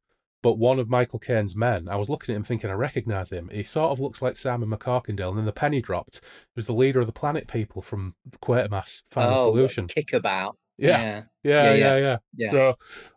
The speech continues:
Speaker 1: well, you
Speaker 2: Oh,
Speaker 1: know what?
Speaker 2: right.
Speaker 1: I think that's what we should do. I think at some point in the next few months we should reconvene and look very specifically at Zardoz, and we'll save a general conversation about things like nineteen ninety and Noah's Castle and all sorts of
Speaker 2: Mm.
Speaker 1: other things for a g-,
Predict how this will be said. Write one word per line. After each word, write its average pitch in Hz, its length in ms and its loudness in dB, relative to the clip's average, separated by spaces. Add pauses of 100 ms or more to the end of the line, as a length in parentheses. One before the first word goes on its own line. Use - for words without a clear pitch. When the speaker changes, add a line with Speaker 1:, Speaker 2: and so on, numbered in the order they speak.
(260)
Speaker 1:
well, 170 180 6
you 160 100 6
Speaker 2:
Oh, - 20 8
Speaker 1:
know 175 140 8
what? 117 160 6
Speaker 2:
right. 107 120 -10
Speaker 1:
I 147 120 2
think 143 180 0
that's 135 160 0
what 123 120 0
we 117 60 -2
should 110 200 -6
do. 101 280 2
I 104 60 -2
think 107 220 -6
at 104 80 -8
some 131 220 -2
point 107 360 -2
in 104 80 -8
the 104 80 -4
next 101 220 -6
few 104 160 -2
months 98 240 -8
we 104 60 -6
should - 220 -12
reconvene 92 680 -8
and 98 200 -10
look - 260 -8
very 92 200 -4
specifically - 560 -10
at 90 80 -12
Zardoz, 95 640 -6 (160)
and 104 120 -6
we'll 98 120 -6
save 101 340 -2
a 95 40 -6
general 101 380 -2
conversation 95 720 -6
about 101 300 -6
things 101 280 -6
like 92 400 -8 (200)
nineteen 98 500 -2
ninety 92 440 -6
and 87 120 -8
Noah's 92 340 -6
Castle 90 720 -8
and 92 400 -10
all 104 180 -6
sorts 104 220 -8
of 101 60 -4
Speaker 2:
Mm. 98 60 -8
Speaker 1:
other 90 120 -4
things 90 360 -8
for 101 180 -4
a 92 80 -4
g-, - 140 -20